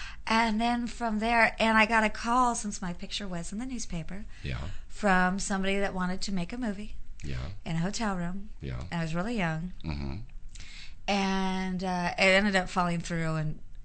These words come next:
Speaker 1: I don't think it was a legitimate porno. I think it was more, "I'll pay you and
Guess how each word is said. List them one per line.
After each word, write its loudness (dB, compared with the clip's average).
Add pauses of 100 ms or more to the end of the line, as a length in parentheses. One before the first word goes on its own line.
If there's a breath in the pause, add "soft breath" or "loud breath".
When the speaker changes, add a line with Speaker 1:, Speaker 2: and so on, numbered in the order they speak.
(240)
Speaker 1:
I 12
don't 6
think 0
it -6
was -4 (180)
a 2
legitimate 0
porno. 4
I 0
think -4
it -6
was -6
more, -4 (680 soft breath)
"I'll 4
pay 4
you 4
and 2